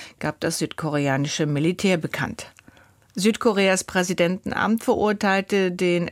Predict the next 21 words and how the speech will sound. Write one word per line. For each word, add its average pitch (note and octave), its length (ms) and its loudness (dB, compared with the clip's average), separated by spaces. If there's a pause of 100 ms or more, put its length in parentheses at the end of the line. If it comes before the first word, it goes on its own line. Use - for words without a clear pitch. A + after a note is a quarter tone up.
Test G#3 480 0
und F#3+ 180 0
forderte F#3 520 0
ein F3+ 180 0
sofortiges G#3+ 680 -2
Ende G#3+ 380 2
sämtlicher G3+ 520 -2
Provokationen. F#3+ 1040 -4 (1300)
Nordkorea B3 640 4
ist - 340 -2
es A3 160 -2
gemäß F#3+ 360 0
mehrerer F3+ 600 2
Resolutionen F3+ 720 2
des D#3+ 180 0
uno-Sicherheitsrates E3+ 1000 -2
grundsätzlich F#3+ 640 0
untersagt, F3 720 0
ballistische D#3 680 -2
Raketen E3+ 480 -2
abzufeuern. - 840 -6